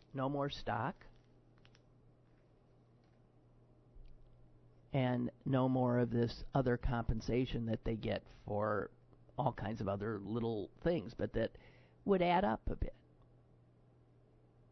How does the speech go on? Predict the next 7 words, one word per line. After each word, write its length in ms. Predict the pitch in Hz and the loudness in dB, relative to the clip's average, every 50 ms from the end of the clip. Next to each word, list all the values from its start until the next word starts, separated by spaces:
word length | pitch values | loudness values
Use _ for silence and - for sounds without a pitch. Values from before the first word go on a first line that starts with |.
| - - - - - - - - - - - _ - - - - - - - - - | -20 -20 -20 -20 -20 -20 -20 -20 -20 -20 -20 _ -20 -20 -20 -20 -20 -20 -16 -12 2
So, 420 | - - 202 202 185 175 165 160 160 - - - - - - - - - - - - | 4 6 8 8 8 8 6 4 2 -4 -16 -20 -20 -20 -20 -20 -20 -20 -18 -10 -8
as 120 | 123 - - | -8 0 4
Paul 340 | - - - - 110 107 - | 4 4 6 4 2 2 0
Harvey 360 | - 117 120 123 113 104 104 80 | 0 2 4 4 4 2 0 -2
used 320 | 85 98 87 - - - | -2 -2 -2 -4 -4 -6
to 100 | - - | -8 -8
say, 380 | - - 82 82 82 82 104 | -8 -6 -6 -6 -6 -6 -8